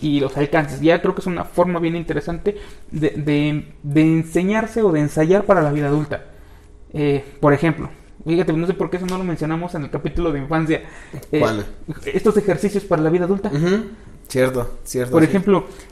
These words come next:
Speaker 1: eh, cuando al niño se le asigna, eh, el tema de que tiene que recoger sus juguetes, de que tiene que limpiar su habitación, es una forma de empezar a hacerse cargo de cosas que le competen.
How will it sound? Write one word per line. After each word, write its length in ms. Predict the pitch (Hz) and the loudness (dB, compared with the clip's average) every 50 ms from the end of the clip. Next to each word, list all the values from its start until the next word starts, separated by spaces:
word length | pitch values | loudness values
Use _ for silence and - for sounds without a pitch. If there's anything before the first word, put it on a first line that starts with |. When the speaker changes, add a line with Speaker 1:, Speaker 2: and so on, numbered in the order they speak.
| - - - | -18 -6 0
Speaker 1:
eh, 680 | 160 160 156 156 156 160 160 151 151 151 147 143 - - - - - - - - - - - | 2 4 4 6 4 4 4 4 2 2 0 -2 -6 -12 -20 -20 -20 -20 -20 -20 -8 -2 2
cuando 240 | 196 180 180 180 | 2 4 4 4
al 120 | 190 208 226 | 4 4 4
niño 320 | 240 247 247 269 285 302 | 4 2 2 2 0 0
se 160 | 302 - 190 | 2 2 2
le 120 | 156 143 151 | 2 2 0
asigna, 680 | 151 - - 196 190 202 208 214 220 220 220 - - - - | 0 -2 -4 -4 -2 -2 0 0 -2 -2 -4 -8 -10 -8 -4
eh, 640 | 151 151 147 147 143 147 147 147 151 147 147 - - | -2 -2 0 0 0 0 0 0 0 0 -2 -2 -2
el 180 | 160 156 151 - | -2 -2 -2 0
tema 280 | 175 175 175 180 180 180 | -2 -2 -2 -2 0 0
de 120 | 165 143 | 0 -2
que 100 | - - | -2 -4
tiene 320 | - - 165 170 175 175 170 | -4 -4 -4 -4 -4 -4 -2
que 140 | 180 175 170 | -2 -2 -2
recoger 340 | 175 175 - 131 - 165 156 | -2 -2 -4 -2 -2 -4 -4
sus 160 | - 165 - | -6 -12 -12
juguetes, 520 | - - 139 151 160 160 - 165 160 156 160 | -10 -6 -2 -2 -2 -2 -2 -2 -2 -2 -4
de 80 | 151 | -6
que 100 | - 147 | -8 -8
tiene 300 | - - 156 160 160 156 | -4 -4 -2 -2 -2 -2
que 80 | - 160 | -2 -2
limpiar 340 | 156 156 151 - 156 - - | -2 -4 -4 -2 -4 -2 -2
su 100 | - 160 | -2 -2
habitación, 540 | 147 139 - 127 120 - - 156 151 165 - - - - - - | -2 -4 -6 -10 -10 -8 -6 -6 -6 -8 -10 -14 -18 -18 -12 -8
es 140 | - 165 - | -6 -4 -2
una 140 | 220 220 208 | -2 -2 0
forma 280 | - 202 202 202 208 202 | 2 2 2 2 0 -2
de 60 | 196 | -2
empezar 340 | 165 - 143 - - 170 180 | -4 -6 -4 -2 0 0 0
a 40 | 180 | 0
hacerse 340 | 180 - 170 170 - 185 - | -2 -4 -6 -6 -6 -6 -2
cargo 300 | - 160 160 180 180 170 | -2 0 0 0 -2 -2
de 80 | 160 | -2
cosas 300 | - - 143 - 170 165 | -4 -4 -4 -4 -4 -4
que 100 | - 160 | -2 -4
le 140 | 139 131 - | -2 -2 -2
competen. 460 | - 160 165 165 202 196 202 - 151 | -4 -4 -2 -2 -2 -2 -2 -6 -10